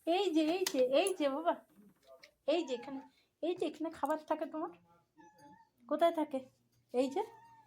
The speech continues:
এই যে, এই যে, এখানে খাবার থাকে।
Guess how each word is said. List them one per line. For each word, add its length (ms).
এই 180
যে, 100
এই 140
যে, 160
এখানে 260
খাবার 360
থাকে। 200